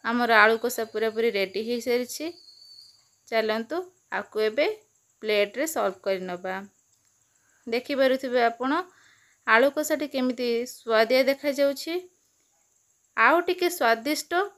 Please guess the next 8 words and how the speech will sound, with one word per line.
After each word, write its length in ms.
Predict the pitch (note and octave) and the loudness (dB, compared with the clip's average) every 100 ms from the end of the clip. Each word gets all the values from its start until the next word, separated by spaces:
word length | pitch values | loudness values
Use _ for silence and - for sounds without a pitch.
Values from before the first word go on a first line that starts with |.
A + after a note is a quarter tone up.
| _ _ _ _ _ C#4 | _ _ _ _ _ -6
ଆଉ 120 | A#3 | -2
ମନଲୋଭା 560 | A3 G#3 A3+ B3+ C#4 C4 | 0 0 0 2 2 2
ଦେଖାଯିବା 500 | A3+ B3+ C4 C#4 C#4 | 0 -4 -2 0 0
ପାଇଁ 260 | D4+ F4 G4 _ _ _ _ - | 0 -4 -6 _ _ _ _ -8
ମୁଁ 100 | A#3+ | -6
ତାକୁ 240 | B3+ B3+ B3 | -4 -4 -2
ଭଲ 320 | B3+ A3 A3+ | 2 2 2
ଭାବରେ 440 | B3+ B3 C4+ D4 | 2 0 4 4